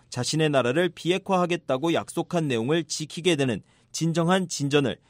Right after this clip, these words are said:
이 차 정상회담에서 이룰 수 있게 되길 바란다고 밝혔습니다. 폼페오 장관은 북한의 비핵화가 모두의 예상을 깨고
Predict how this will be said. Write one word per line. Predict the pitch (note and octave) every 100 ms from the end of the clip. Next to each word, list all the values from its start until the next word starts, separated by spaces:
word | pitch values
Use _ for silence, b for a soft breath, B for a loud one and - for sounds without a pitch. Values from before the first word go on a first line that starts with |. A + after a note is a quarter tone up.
| _
이 | C3+ D3
차 | - F3
정상회담에서 | E3 C#3 D3 D#3 C3 A#2 A2 D3 D3+ -
이룰 | C#3 F3
수 | E3+ E3
있게 | - D3+
되길 | B2+ C#3 E3
바란다고 | B2 A#2 G2 G#2+
밝혔습니다. | C3+ B2+ A2 F#2+ F#2+ E2 - _ _ _ _ _ _ -
폼페오 | G3+ G3+
장관은 | F#3 F#3 F#3 G#3+
북한의 | - E3+ F#3+ F#3+ F#3
비핵화가 | D#3+ E3 D#3+ D3+ F3 E3+
모두의 | A2+ B2 C#3+ F3+ C#3+
예상을 | B2+ D#3+ D#3+
깨고 | D3+ B2+ G2+